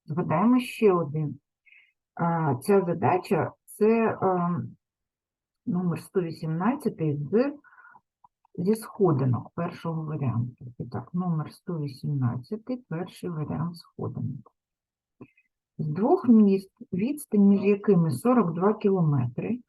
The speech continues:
одночасно в одному напрямі виїхали два автомобілі. Тобто у вас є два міста, і автомобілі рухаються в одному напрямі,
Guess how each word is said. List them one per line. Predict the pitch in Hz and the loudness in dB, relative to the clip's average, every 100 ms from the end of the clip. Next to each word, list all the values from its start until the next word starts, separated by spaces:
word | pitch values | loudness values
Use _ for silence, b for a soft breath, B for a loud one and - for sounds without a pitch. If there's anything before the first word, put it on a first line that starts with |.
| _ _ _ - | _ _ _ -2
одночасно | 262 262 277 247 - 165 135 - 190 226 | 0 2 0 -2 0 0 0 -2 0 0
в | - 175 | 0 -2
одному | 202 196 196 165 147 | 2 4 4 4 2
напрямі | 139 131 120 - 214 277 | 2 0 -2 0 0 0
виїхали | 214 175 214 240 254 262 254 | -2 0 -2 -2 -6 -6 -6
два | 147 147 170 | -6 -4 -4
автомобілі. | 190 - 202 196 139 123 120 120 _ b b b _ - | -6 -4 -2 -2 -2 -4 -6 -10 _ b b b _ -12
Тобто | 180 - | -10 -6
у | 180 | 0
вас | 233 294 - | 0 0 -4
є | 185 190 | 0 0
два | 156 196 220 | 2 0 2
міста, | 165 131 120 - 170 226 - _ _ _ _ _ _ _ _ _ _ _ _ _ _ _ _ _ _ _ _ _ _ - | 2 0 -4 -8 -12 -12 -14 _ _ _ _ _ _ _ _ _ _ _ _ _ _ _ _ _ _ _ _ _ _ -4
і | 208 | 0
автомобілі | 180 - 185 170 156 175 262 320 214 | 0 -2 -4 -4 -4 -4 -4 2 4
рухаються | 202 196 - 160 143 131 - | 4 2 -2 -6 -6 -6 -8
в | 139 156 | -4 2
одному | 202 165 175 208 254 240 226 | 2 2 2 4 6 6 6
напрямі, | 202 165 - 143 135 120 - | 6 2 0 -4 0 0 -2